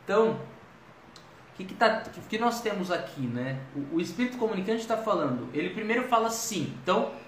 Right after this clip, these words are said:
é, pelo visto ele concorda, não usei muito bem meu dinheiro mesmo durante a minha vida, durante a minha encarnação. Mas tem uma pobre viúva que mora nessa tal rua,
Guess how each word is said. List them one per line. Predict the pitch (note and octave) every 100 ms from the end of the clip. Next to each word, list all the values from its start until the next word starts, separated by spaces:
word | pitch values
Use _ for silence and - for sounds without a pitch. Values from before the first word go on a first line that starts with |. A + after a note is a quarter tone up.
| - -
é, | C#3+ C#3+ -
pelo | F#3 F#3+
visto | A3 C4
ele | B3+
concorda, | C4 C4+ C#4 G#3 D#3+ C3
não | D3 A3+
usei | C4 F#3+ A#3+ G3+
muito | F3 E3+
bem | C#3+ C#3+ C#3
meu | C3+
dinheiro | C3+ C3 C3+ C3
mesmo | B2+ D3 D3
durante | D3 C#3+ D#3 - F3 - - -
a | D3
minha | D3+ F3+ E3+
vida, | C#3 E3+ D3+
durante | C#3 D#3 D#3+
a | D#3+
minha | D#3+
encarnação. | E3 E3 D#3 D#3 - C3 A2 - - - - - -
Mas | F#3+ F#3+
tem | C#4+
uma | D#4+ F4
pobre | - B3 B3+ A3+
viúva | F3 E3 F3+ A#3 E3+
que | D3 E3
mora | D#3+ G3+ G#3+
nessa | F#3+ F#3+ F#3+
tal | - G3+ E3 C#3+
rua, | D#3+ A#3+ A#3 - -